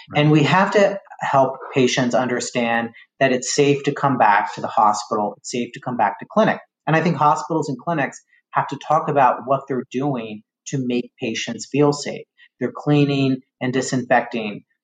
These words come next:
Speaker 2: uh, strategies, the fact that they're doing some social distancing so we don't have thirty people in the waiting room for an hour, that we're minimizing the contact. It doesn't mean that we can eliminate it,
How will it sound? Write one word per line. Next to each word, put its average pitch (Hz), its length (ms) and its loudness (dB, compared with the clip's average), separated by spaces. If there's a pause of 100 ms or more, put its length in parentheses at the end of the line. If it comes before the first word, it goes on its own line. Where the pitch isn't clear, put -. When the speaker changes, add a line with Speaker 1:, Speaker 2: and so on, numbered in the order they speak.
(140)
Speaker 2:
uh, 110 160 4
strategies, 117 760 0
the - 160 -14
fact 135 280 2
that 139 120 -2
they're 127 140 -4
doing 123 260 -6
some 123 160 -6
social 123 340 -4
distancing 120 600 -4
so 120 160 -6
we 120 100 -4
don't 139 220 2
have 143 240 0
thirty 123 240 0 (100)
people 123 540 4 (640)
in 131 100 4
the 123 80 0
waiting 135 480 4
room 107 380 -6 (280)
for 131 140 2
an 131 60 2
hour, 127 520 2
that 139 60 -2
we're 139 140 0
minimizing 135 1040 0 (340)
the 131 100 -6
contact. 131 580 2 (240)
It 175 180 -10
doesn't 240 240 2
mean 226 140 2
that 151 100 0
we 165 140 -2
can 165 160 -6
eliminate 151 560 0
it, 170 160 0